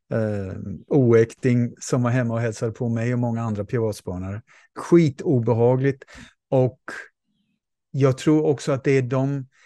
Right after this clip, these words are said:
som bland annat har varit del i att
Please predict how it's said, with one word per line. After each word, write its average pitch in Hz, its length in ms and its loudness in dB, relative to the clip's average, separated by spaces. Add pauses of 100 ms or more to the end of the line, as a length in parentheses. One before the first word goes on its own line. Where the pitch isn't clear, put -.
(220)
som 143 180 -2
bland 135 220 -2
annat 139 380 -4
har 147 100 -8
varit 127 300 -4
del 151 340 -2
i 113 320 -6
att - 460 -10